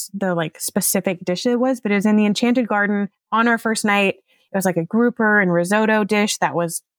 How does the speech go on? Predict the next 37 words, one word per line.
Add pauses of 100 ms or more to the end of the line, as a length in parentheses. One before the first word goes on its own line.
(140)
really,
like,
maybe
one
of
the
favorite
things
we
ate,
and
it
was,
like,
first
night. (320)
Yeah, (100)
like, (380)
we
enjoyed
all
of
the
food. (340)
My
husband
struggled
a
little
bit.
We
had
Palo
brunch, (360)
and
the
food